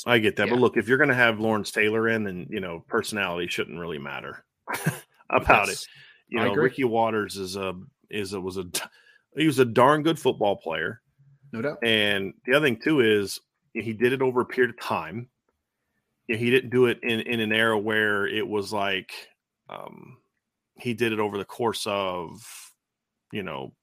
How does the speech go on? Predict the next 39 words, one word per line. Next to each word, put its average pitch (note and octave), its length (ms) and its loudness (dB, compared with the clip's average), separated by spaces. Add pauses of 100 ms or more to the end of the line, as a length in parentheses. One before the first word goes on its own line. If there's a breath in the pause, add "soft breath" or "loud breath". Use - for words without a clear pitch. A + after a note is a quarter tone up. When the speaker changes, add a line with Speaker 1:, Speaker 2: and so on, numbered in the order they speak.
Speaker 1:
thirty A#2+ 340 2
years, F#2 400 -6
right? G2 260 -4
He's G2 140 -12
one G#2+ 120 -6
of F#2+ 40 -6
the F2+ 80 -8
top A#2+ 300 2
twenty-five G#2+ 560 -2
rushers F#2+ 360 -6
of D#2 100 -16
all F#2+ 160 -6
time. - 360 -12 (840 soft breath)
Speaker 2:
Yes. - 240 -12
Speaker 1:
And, G2 680 0 (240)
you G#2+ 140 -4
know, F#2+ 300 -6 (100)
he G#2+ 140 2
also A#2+ 260 2
had G#2+ 320 4 (140)
a G#2+ 80 2
lot G2+ 280 4
of, A#2+ 400 2 (1000)
lot A#2 260 0
of A2 100 2
receiving D#3 440 4
yards, E2 520 -4 (300)
you G#2 120 0
know, G#2 160 2
a - 160 -4
lot G#2+ 240 8
of A#2+ 60 4
receiving F#2+ 420 -2
yards D#2 400 -10
and G2+ 160 -6
during F#2+ 220 -2
his F2+ 140 -8
career. F2+ 420 -4
So, A#2 340 4